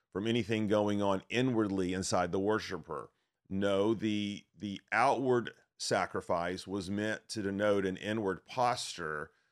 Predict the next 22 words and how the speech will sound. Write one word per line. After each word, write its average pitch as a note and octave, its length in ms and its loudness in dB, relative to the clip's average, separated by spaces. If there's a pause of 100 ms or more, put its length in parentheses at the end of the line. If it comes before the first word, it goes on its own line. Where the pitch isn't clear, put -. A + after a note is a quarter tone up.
(280)
on G2 180 0
behalf G2+ 720 2
of F#2 340 2
the F#2 80 -4
person G#2+ 460 -2
coming D3 400 0
to A2 160 -2
the E2+ 80 -4
Lord, D2+ 500 -4 (460)
that G#2 240 -2
they G#2+ 180 2
knew A#2 300 4
they A2+ 160 6
were G#2 140 2
sinful. G2+ 500 0
They F#2+ 160 2
knew A2+ 440 2
that G#2 200 0
they G#2 160 4
were G2+ 140 4
in F#2+ 240 0
need. F2 500 0